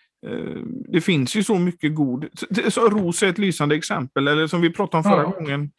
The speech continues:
Speaker 1: katekesutvecklingen som är väldigt uppbygglig och, och
Speaker 2: Ja.
Speaker 1: förklarande och undervisande.
Speaker 2: Ja, och det,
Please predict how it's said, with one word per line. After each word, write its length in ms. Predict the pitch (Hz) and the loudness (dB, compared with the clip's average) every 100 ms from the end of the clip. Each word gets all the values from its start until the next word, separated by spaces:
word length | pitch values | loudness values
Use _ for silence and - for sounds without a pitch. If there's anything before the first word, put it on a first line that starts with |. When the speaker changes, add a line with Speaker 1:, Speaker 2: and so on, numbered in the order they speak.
| - _ | -20 _
Speaker 1:
katekesutvecklingen 1200 | - 170 175 196 160 - 127 131 110 - 135 151 | 0 2 2 4 2 2 0 0 0 -2 -4 -2
som 100 | 165 | 0
är 60 | 165 | 2
väldigt 380 | 175 139 131 233 | 2 2 0 -2
uppbygglig 720 | - - 120 135 117 123 131 | -6 -2 -2 0 0 0 2
och, 480 | 127 127 131 - | 2 2 0 0
och 80 | 156 | 2
Speaker 2:
Ja. 160 | 175 175 120 | 4 2 -2
Speaker 1:
förklarande 600 | 143 185 113 101 117 120 | -4 -2 0 0 0 2
och 80 | 135 | 0
undervisande. 840 | 139 120 104 107 - 92 101 123 117 _ - 175 160 - - - | 0 -2 -2 -2 -4 -6 -4 -6 -10 _ -4 -2 -2 -8 -20 0
Speaker 2:
Ja, 380 | 190 135 117 151 _ _ _ _ _ _ _ _ - 151 | 2 2 -4 -14 _ _ _ _ _ _ _ _ -16 -12
och 100 | 139 | -10
det, 180 | 139 | -10